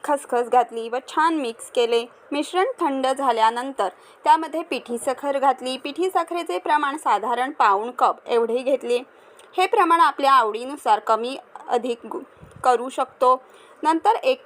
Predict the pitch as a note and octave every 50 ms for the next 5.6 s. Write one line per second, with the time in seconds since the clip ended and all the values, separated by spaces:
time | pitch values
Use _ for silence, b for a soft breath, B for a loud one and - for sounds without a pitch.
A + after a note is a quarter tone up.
0 | - - C#4 C#4+ C#4+ - C#4 B3 A3 G#3 F#3+ A3 B3 B3 C4 B3 - C#4+ B3 A#3+
1 | B3 - - C4+ D#4 D#4 D#4 D4+ E4 E4 C4+ C4 A3+ A3 A3 G#3+ - B3+ A#3+ B3+
2 | - C#4 C#4 C#4 - A#3+ A3 G#3+ G#3 G#3+ A3 A3 A3 A3 A3+ A3 - A3+ A#3 B3+
3 | C4+ C#4 C4+ C#4+ B3+ - B3 B3 B3 B3+ - B B B B B B B D#4+ D4+
4 | D4 E4 E4 E4+ F4+ F4 F#4+ F4 E4 D#4+ C#4 B3 B3 B3+ - - C4 C4 B3 -
5 | C4 B3+ B3+ C4 - - - _ - - F4 F#4+